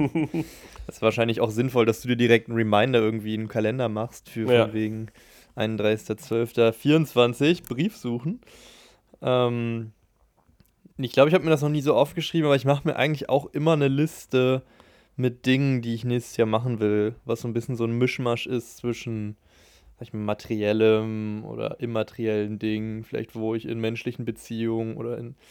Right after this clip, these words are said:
Speaker 2: der Partnerschaft, in der ich mich hier befinde, ähm,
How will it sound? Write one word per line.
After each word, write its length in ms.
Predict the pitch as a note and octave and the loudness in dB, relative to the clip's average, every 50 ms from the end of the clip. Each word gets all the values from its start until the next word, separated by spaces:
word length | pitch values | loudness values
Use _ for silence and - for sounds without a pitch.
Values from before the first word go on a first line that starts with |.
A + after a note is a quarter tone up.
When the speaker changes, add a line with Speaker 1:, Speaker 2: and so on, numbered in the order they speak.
| - - - - - _ _ _ | -20 -20 -20 -20 -20 _ _ _
Speaker 2:
der 320 | - - B2+ A#2 A2 A#2 A#2 | -4 0 4 6 6 6 4
Partnerschaft, 920 | - - - B2+ A#2+ A#2+ - D3 C#3 C3 - - - A#2 A2+ A2+ - - - | 2 4 4 6 6 6 2 0 0 0 0 4 6 6 6 6 4 -4 -8
in 100 | B2 A#2+ | -2 4
der 140 | A#2+ A#2+ | 4 4
ich 60 | A#2 A#2+ | 4 4
mich 140 | A#2+ A2 | -2 -2
hier 120 | A2 B2 A#2 | -2 -2 -2
befinde, 680 | B2 A#2+ A2+ - B2 A#2+ A#2+ A#2 A2+ A2+ A#2 A#2 A#2+ - - - - | -2 -4 -2 -2 -2 -2 -2 -2 0 2 2 0 0 -4 -12 -16 -10
ähm, 480 | C3 A#2 A2 G#2+ G#2+ G#2+ A2 G#2+ A#2 | -8 -6 -6 -6 -8 -8 -10 -12 -12